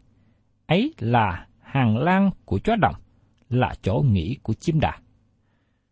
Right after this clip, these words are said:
Thú rừng và chó rừng sẽ gặp nhau tại đó, dê đực kêu nhau, yêu quái ban đêm loáng làm chỗ ở, và là nơi nương náu, nơi yên ổn.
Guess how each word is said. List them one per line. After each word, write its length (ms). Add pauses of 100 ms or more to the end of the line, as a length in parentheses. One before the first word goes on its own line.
(200)
Thú 240
rừng 400
và 260 (300)
chó 240
rừng 240
sẽ 160
gặp 200
nhau 240
tại 180
đó, 220 (460)
dê 280
đực 300 (180)
kêu 180
nhau, 340 (400)
yêu 380
quái 360
ban 320
đêm 360
loáng 320
làm 280 (160)
chỗ 140
ở, 260 (960)
và 240
là 120
nơi 440 (280)
nương 380
náu, 300 (240)
nơi 280
yên 240
ổn. 200